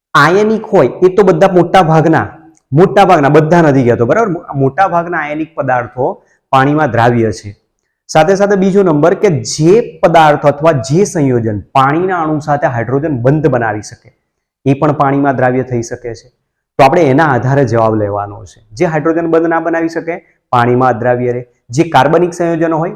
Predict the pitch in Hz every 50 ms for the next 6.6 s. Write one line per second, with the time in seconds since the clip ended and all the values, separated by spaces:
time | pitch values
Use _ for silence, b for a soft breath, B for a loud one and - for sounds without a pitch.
0 | - _ - - 117 117 120 127 127 135 127 120 110 120 127 127 127 131 135 _
1 | _ - 208 214 - - - _ - 165 156 175 190 - - 147 147 151 160 160
2 | 147 - 151 143 135 131 117 - 120 117 117 113 - - 110 107 104 101 107 104
3 | 101 - 123 117 120 131 - _ _ _ _ _ - 170 190 190 175 175 170 165
4 | 170 175 170 - - 139 131 127 120 113 110 123 113 107 - 127 127 147 202 -
5 | - b b b b b b b 143 170 208 208 - - 143 147 170 180 190 185
6 | 196 190 185 - - 143 131 135 135 117 104